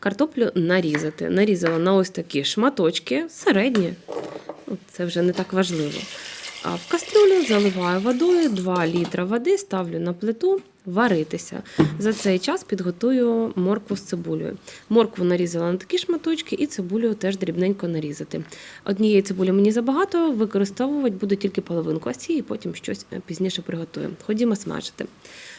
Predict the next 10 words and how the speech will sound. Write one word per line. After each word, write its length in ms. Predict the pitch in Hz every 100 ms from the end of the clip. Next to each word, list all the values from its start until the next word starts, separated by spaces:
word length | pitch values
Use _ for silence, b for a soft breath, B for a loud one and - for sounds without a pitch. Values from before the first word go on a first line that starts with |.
| B
А 100 | 196
пательня 460 | 233 277 165 165 170
вже 160 | 208
прогрілась, 680 | 220 285 233 185 277 330 - 196
додаю, 760 | 185 185 208 196 175 165 165 B B B -
е, 40 |
олію 520 | - - 208 294 311 254
одну-дві 420 | 233 269 180 226
столові 420 | - 185 190 170
ложки. 420 | 151 151 - 185